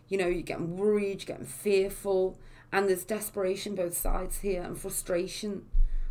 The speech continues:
with this Seven of Pentacles. You both need to kind of relax and take it one day at a time,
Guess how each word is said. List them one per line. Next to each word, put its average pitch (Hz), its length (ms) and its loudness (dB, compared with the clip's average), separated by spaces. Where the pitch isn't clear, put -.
with 190 180 2
this - 180 -2
Seven 175 300 -2
of 165 80 -8
Pentacles. 185 480 -6
You 170 80 -10
both 196 360 2
need 196 500 -2
to - 160 -10
kind 185 480 -6
of 175 240 0
relax 170 960 -2
and 160 100 -14
take 196 280 -4
it - 100 -6
one 190 220 -2
day 190 160 0
at 170 80 0
a 175 40 -8
time, 175 600 -8